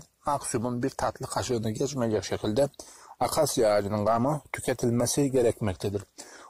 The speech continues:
Uzun vadede bir, e, bir yıla yakın bir süreçte, kullanıldığı süreçte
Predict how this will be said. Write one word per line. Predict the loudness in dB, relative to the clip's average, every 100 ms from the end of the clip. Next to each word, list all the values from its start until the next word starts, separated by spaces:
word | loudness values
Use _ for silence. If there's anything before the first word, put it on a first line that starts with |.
| -2
Uzun | 0 4 4 4
vadede | 4 2 2 2 2 2
bir, | 0 0 -6 -2
e, | 0 2 2 2 2 2
bir | 4
yıla | 4 6
yakın | 4 2 0 0
bir | 0
süreçte, | 0 0 2 2 0 0 0 -2 _ _ _ _ -20 -20 -20 _
kullanıldığı | 0 2 4 2 4 4
süreçte | 2 2 2 0 -2 -4